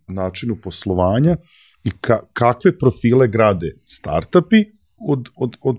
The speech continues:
profesionalaca u industriji, kakve profile, e,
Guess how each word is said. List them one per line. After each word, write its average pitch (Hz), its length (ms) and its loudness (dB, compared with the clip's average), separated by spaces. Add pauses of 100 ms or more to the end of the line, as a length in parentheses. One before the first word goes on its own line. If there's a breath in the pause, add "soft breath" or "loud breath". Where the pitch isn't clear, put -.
profesionalaca 131 840 -4
u - 20 0
industriji, 117 440 0
kakve 104 340 0
profile, 104 380 0
e, - 840 -4